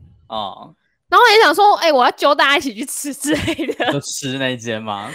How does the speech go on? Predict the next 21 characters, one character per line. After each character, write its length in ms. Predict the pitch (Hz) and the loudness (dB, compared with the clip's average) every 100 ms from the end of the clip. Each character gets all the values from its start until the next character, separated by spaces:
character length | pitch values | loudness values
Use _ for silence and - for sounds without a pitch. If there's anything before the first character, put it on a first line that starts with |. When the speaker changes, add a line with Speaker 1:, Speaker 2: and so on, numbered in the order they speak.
| - | -14
Speaker 2:
<laughs> 100 | - | -14
对 140 | - 359 | -6 -2
啊， 320 | 359 349 370 | 0 0 -2
但 160 | 381 403 | -4 -8
殊 200 | 381 359 | -8 -10
不 40 | |
知， 120 | 330 311 | -10 -8
哦， 180 | 240 214 | -6 -6
它 80 | 262 | -8
只 140 | 214 | -12
是 160 | 202 233 | -14 -14
一 60 | 208 | -14
个， 340 | 190 175 170 _ _ | -16 -16 -20 _ _
就 100 | 202 | -20
是 180 | 190 196 | -14 -14
装 340 | 196 208 185 214 | -12 -12 -12 -14
饰 260 | - 214 | -12 -12
摆 260 | 190 165 160 | -12 -14 -14
饰 320 | - 180 175 - | -18 -18 -20 -18
这 80 | |
样。 220 | 151 151 | -18 -18